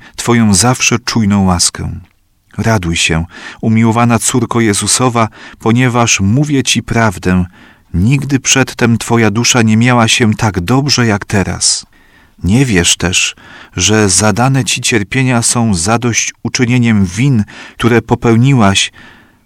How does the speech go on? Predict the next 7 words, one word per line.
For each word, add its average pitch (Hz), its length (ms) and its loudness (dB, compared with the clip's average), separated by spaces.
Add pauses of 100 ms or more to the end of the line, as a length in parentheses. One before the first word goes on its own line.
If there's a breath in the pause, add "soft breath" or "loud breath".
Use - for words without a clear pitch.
To 147 140 0
tylko 143 480 0
Pan 113 500 0
sprawia 110 540 0
ci - 220 -2
ból, 110 380 -2 (460 loud breath)
aby 117 320 0